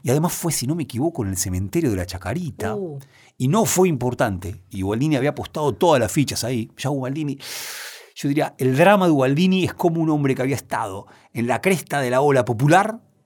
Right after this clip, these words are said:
Speaker 1: De repente, el triunfo del peronismo
Speaker 2: Claro.
Speaker 1: menemista lo empieza a adelgazar, adelgazar y hacer caer, hacer caer. Decía, sin embargo, diecisiete de noviembre, primer acto,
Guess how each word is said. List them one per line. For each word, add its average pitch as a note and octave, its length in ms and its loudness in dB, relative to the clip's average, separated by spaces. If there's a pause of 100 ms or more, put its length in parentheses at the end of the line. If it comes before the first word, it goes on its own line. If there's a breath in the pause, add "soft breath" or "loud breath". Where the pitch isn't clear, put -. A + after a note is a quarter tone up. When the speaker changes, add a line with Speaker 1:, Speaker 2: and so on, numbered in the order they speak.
(220)
Speaker 1:
De B2 180 -2
repente, C3 560 0
el A2 160 -2
triunfo A3+ 360 4
del D#3 120 2
peronismo F#3+ 720 2 (480)
Speaker 2:
Claro. D#3+ 320 -6 (320)
Speaker 1:
menemista F#3+ 800 2 (300)
lo D3 80 0
empieza C3+ 260 0
a - 20 0
adelgazar, F#2+ 460 -2
adelgazar G2+ 480 -4
y C3+ 60 -6
hacer F#2 260 -6
caer, G2 260 -6
hacer F#2 240 -8
caer. D#2+ 300 -12 (320 loud breath)
Decía, F3 400 2
sin D4 240 4
embargo, D#3 320 2
diecisiete G#3+ 260 -2
de A3+ 100 4
noviembre, A#3 480 0 (600)
primer G#3 340 4
acto, G3 480 -2